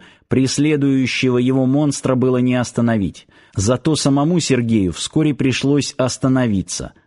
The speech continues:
Следующий этаж оказался последним. Верхняя часть здания попросту отсутствовала, снесенная ударной волной давнего взрыва, и над головой открылось низкое хмурое небо,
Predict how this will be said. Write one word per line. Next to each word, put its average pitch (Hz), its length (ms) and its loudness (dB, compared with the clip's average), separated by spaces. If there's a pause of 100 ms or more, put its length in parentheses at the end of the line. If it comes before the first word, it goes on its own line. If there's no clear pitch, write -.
Следующий 107 840 0
этаж 147 520 -2
оказался 110 580 -2
последним. 87 720 -4 (520)
Верхняя 156 680 0
часть 156 480 -2
здания 151 760 0
попросту 147 600 -2
отсутствовала, 98 1200 -2 (260)
снесенная 139 840 2
ударной 139 600 2
волной 139 640 2
давнего 127 580 0
взрыва, 117 640 0 (320)
и 127 100 2
над 139 180 2
головой 147 500 2
открылось 151 680 0
низкое 147 680 2
хмурое 143 680 2
небо, 139 720 0